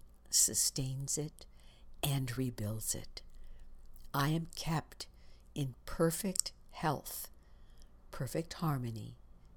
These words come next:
and perfect wholeness. The light of God surrounds us. The love of God enfolds us.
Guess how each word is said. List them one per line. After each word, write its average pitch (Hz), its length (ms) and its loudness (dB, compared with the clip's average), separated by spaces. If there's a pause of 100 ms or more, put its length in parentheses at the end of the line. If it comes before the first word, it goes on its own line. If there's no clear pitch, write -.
(120)
and 120 220 -2 (140)
perfect - 640 -2 (320)
wholeness. - 840 4 (880)
The 139 120 -2
light 131 280 4
of 170 160 8
God 165 300 6
surrounds 139 600 6
us. - 480 -2 (460)
The 139 120 6
love 143 280 8
of 151 160 -2
God 147 320 4
enfolds 156 720 2
us. - 460 -2